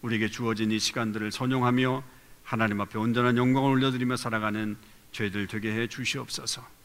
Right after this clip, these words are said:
특별히 하나님, 주의 백성들에게 속한 모든 자녀들을 축복하기를 원합니다.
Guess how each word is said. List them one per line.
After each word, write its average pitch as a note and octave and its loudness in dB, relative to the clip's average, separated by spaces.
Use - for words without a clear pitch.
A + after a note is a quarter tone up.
특별히 C3+ 6
하나님, C3+ 10
주의 C#3 2
백성들에게 C#3 4
속한 C3+ 0
모든 B2+ 2
자녀들을 A#2+ 0
축복하기를 A#2+ -6
원합니다. G#2 -8